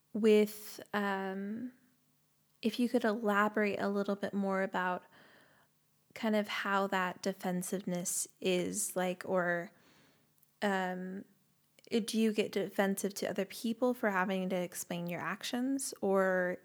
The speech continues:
is this defensiveness, um, more of just this feeling of responsibility for other people?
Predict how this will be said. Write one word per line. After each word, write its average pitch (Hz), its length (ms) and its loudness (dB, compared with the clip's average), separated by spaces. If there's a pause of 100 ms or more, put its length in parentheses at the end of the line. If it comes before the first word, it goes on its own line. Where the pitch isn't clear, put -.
(120)
is 190 240 0
this - 200 -2
defensiveness, 180 1000 -2 (760)
um, 180 880 0 (360)
more 202 340 6
of 190 100 2
just - 240 -2
this - 180 -4
feeling 170 340 -4
of 165 120 -10
responsibility - 1120 -4 (460)
for 208 100 -4
other 196 220 -6
people? 214 520 -10